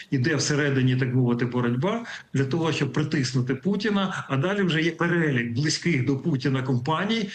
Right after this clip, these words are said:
з яких треба, ну, з точки зору, звичайно,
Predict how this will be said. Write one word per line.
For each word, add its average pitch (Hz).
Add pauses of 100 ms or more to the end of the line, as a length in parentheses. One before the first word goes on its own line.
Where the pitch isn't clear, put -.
(140)
з -
яких 151
треба, 175
ну, 143
з -
точки 135
зору, 127
звичайно, 120